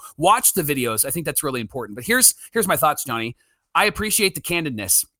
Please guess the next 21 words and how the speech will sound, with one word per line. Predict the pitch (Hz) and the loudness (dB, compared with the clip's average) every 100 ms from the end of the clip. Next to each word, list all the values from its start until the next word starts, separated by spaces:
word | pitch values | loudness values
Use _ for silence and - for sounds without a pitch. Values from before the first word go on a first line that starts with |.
| _ _ | _ _
I | 151 | -4
think | 175 | -2
we | 175 | -2
want | 156 175 - | 0 0 0
candidness | 170 165 147 131 127 120 - | -4 -2 -2 -2 0 0 0
from | - 143 139 139 - - _ - | -2 0 0 -4 -10 -20 _ -4
Angel | 156 147 139 | -2 -2 -4
players. | 160 165 170 139 | -2 -2 0 -2
We | 135 | -4
want | 143 160 | -6 -6
it | - | -6
from | 156 | -4
our | 139 | -2
favorite | 123 147 151 - | -2 -4 -4 -4
players. | 156 151 135 | -2 -2 -4
We | 120 | -6
want | 143 | -8
it | 147 | -6
from | 139 | -4
our | 110 | -6
team, | - - 175 104 | -6 -6 -6 -6